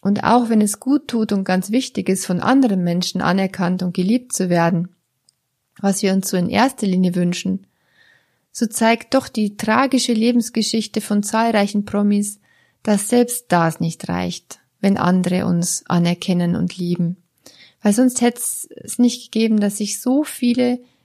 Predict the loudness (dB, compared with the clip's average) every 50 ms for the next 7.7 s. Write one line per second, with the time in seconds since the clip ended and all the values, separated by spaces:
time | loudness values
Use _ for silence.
0 | _ _ _ 0 2 4 4 4 4 2 2 2 0 0 0 0 2 4 4 4
1 | 4 2 0 -2 -2 -2 -4 -6 -6 -4 -2 0 0 0 0 0 0 0 0 -2
2 | -2 -2 0 0 0 0 -2 -2 -4 -4 -4 -4 -6 _ _ _ _ _ _ _
3 | _ _ _ _ _ _ -2 -2 0 0 2 2 2 2 2 2 0 0 -2 -2
4 | -2 0 0 0 0 0 0 0 0 -2 -2 -2 -4 -4 -6 -8 -12 _ _ _
5 | _ _ -2 0 2 2 2 0 -2 -8 -8 -8 -10 _ _ -2 0 2 2 2
6 | 0 -2 -4 -10 -4 -2 2 2 2 2 2 0 -2 0 -2 -4 -4 -2 -2 0
7 | 0 0 0 -2 -2 0 0 -2 -2 -4 -4 -8 -8